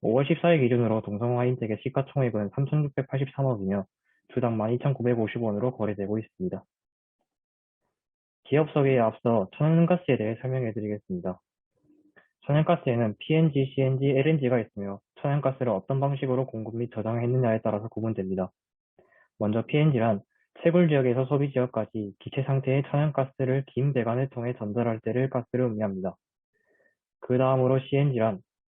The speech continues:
천연가스를 높은 압력으로 압축하여 기체 상태로 사용하는 것을 의미하는데 큰 저장 용기가 필요해서 주로 버스 등에서 자주 쓰입니다. 마지막으로 엘엔지란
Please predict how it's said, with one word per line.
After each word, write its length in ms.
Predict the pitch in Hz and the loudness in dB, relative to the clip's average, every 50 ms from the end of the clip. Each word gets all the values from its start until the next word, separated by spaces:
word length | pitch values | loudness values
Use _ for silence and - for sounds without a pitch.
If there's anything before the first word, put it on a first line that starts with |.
| - - | -10 -6
천연가스를 580 | - 143 151 156 - 151 143 - - 143 151 147 | -2 -2 0 0 0 0 -2 -2 -2 0 0 0
높은 300 | 123 117 - - 151 147 | 0 -2 -2 -2 -2 -2
압력으로 460 | 139 135 131 143 143 131 127 135 131 | 0 0 0 0 0 0 0 0 0
압축하여 600 | 117 - - - 131 - 123 113 117 123 127 131 | -2 -2 -6 -12 -12 -10 -6 -4 -2 -2 -2 -4
기체 240 | - - - - 127 | -8 -12 -10 -8 -6
상태로 380 | 120 127 127 - - 123 131 127 | -4 -4 -4 -2 0 0 0 0
사용하는 480 | 131 131 123 131 131 120 113 117 127 | 0 0 0 2 0 0 0 -2 -2
것을 220 | 120 113 107 107 123 | -4 -4 -4 -4 -4
의미하는데 580 | 110 107 110 117 110 98 95 95 95 98 92 - _ _ _ _ _ _ _ _ _ _ _ _ - | -2 -2 0 -2 -2 -2 -4 -4 -4 -4 -4 -6 _ _ _ _ _ _ _ _ _ _ _ _ -8
큰 260 | - - 160 156 156 | -2 2 4 4 4
저장 240 | 131 117 113 123 127 | 4 4 4 4 2
용기가 340 | 120 117 113 113 117 131 131 | 2 0 0 0 0 -2 -2
필요해서 600 | - - 131 127 117 110 110 120 120 127 131 135 135 - | -2 0 0 2 2 2 0 0 0 0 -2 -4 -6 -8
주로 100 | 110 113 | -8 -4
버스 380 | - 131 139 139 - 160 135 | 0 0 0 0 0 -2 0
등에서 240 | 123 110 110 104 107 | 0 -2 -4 -6 -6
자주 240 | - - 110 107 104 - - | -6 -6 -6 -6 -6 -6 -4
쓰입니다. 400 | 107 101 95 92 90 92 - _ _ _ _ _ _ _ _ _ _ _ _ _ _ _ _ _ | -2 -2 -2 -2 -4 -6 -10 _ _ _ _ _ _ _ _ _ _ _ _ _ _ _ _ _
마지막으로 640 | - 110 110 120 123 127 127 123 123 123 127 131 131 | -2 -2 0 2 2 2 2 2 2 2 2 4 4
엘엔지란 560 | 139 147 156 156 139 - 110 117 127 143 | 4 4 4 4 2 0 0 -2 -2 -2